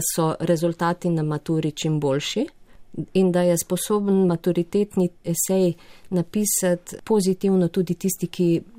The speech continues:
obveznega čtiva sploh ni prebral. Na fakultetah ni poudarka na jeziku, celo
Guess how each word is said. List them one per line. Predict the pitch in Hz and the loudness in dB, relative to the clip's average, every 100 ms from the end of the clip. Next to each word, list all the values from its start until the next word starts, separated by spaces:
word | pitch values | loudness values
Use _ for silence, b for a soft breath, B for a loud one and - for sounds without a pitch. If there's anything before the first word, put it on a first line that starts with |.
| - | -10
obveznega | 156 165 165 180 175 160 156 151 | -4 -2 2 0 0 -2 -2 -6
čtiva | - - 180 151 156 | -10 -2 -2 0 -6
sploh | - 151 - | -6 -8 -6
ni | 151 | -8
prebral. | - 147 139 151 294 - B B - | -6 -8 -4 -4 -4 -6 B B -4
Na | 190 190 185 170 151 - - | 2 2 4 2 0 -4 -8
fakultetah | 170 - 202 185 240 240 - 156 143 - - - - | -6 0 0 0 0 0 0 -4 -4 -16 -20 -12 0
ni | 185 180 | 4 4
poudarka | 190 208 214 220 233 247 | 0 -4 -2 -4 -4 -4
na | 240 | -2
jeziku, | 233 220 240 233 277 269 - - - - | -2 -2 -4 -4 -4 -4 -8 -20 -20 -10
celo | - 185 180 196 190 175 | -2 2 2 4 4 2